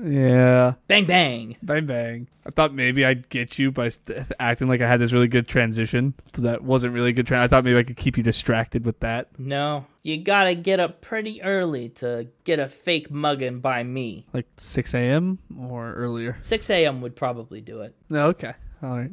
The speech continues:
Speaker 1: I'll, I'll schedule all future fake muggings for six A M or earlier.
Speaker 2: I'll be asleep. I'm safe.
Speaker 1: Not if we mug you at your house.
Speaker 2: What, you gonna take my dreams?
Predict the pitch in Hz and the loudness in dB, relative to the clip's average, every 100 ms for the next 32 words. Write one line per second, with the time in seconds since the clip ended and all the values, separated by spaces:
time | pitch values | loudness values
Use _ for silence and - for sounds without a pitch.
0 | 185 123 117 123 - 135 127 117 117 117 | -4 -2 0 -2 -2 0 2 4 2 0
1 | - _ _ - 120 120 - 120 - 117 | -4 _ _ -6 -4 -4 -4 -4 -2 -2
2 | 113 117 - - 113 - 131 - 123 120 | -2 -6 -8 -10 -12 -10 -12 -6 -4 -2
3 | 117 113 120 120 123 - 180 139 101 - | -2 -2 -2 0 -2 -4 -6 -6 -10 -6
4 | 165 170 - _ - 147 151 - 135 - | -4 -4 -8 _ -6 -6 -4 -2 -2 -4
5 | _ - 113 - 110 113 117 117 113 113 | _ -12 -10 -10 -10 -6 -6 -4 -4 -4
6 | 117 123 135 131 - - 151 147 - 156 | -4 -2 -2 -4 -8 -12 -8 -8 -2 -2
7 | 123 120 120 131 156 185 - | -2 -12 -10 -8 -8 -8 -12